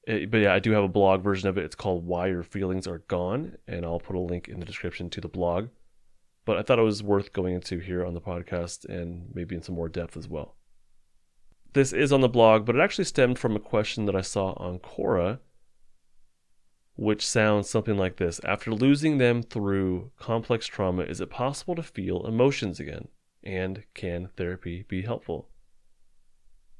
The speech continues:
So I absolutely think so. Yeah, of course. I do think that human beings can feel the full range of emotion. And I do think that therapy can be helpful.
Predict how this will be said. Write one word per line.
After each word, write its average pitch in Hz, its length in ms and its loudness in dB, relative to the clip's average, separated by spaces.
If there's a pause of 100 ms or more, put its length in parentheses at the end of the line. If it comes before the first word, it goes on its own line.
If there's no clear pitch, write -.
(400)
So - 140 0
I 190 360 2
absolutely 151 520 0
think 147 200 -2
so. 87 160 -2
Yeah, 123 160 -2
of 107 220 -6
course. 113 240 2
I 92 80 2
do 117 240 0
think 92 300 -2
that 87 320 -2 (800)
human 110 300 2
beings 98 300 2
can 92 160 -6
feel 113 300 2
the 98 100 2
full 95 260 2
range 87 320 0
of 87 240 -10 (240)
emotion. 98 580 -2 (320)
And 120 100 0
I 117 40 2
do 123 140 4
think 117 240 0
that 104 220 2
therapy 95 360 -2
can 90 200 -10
be 87 80 -2
helpful. 101 460 -4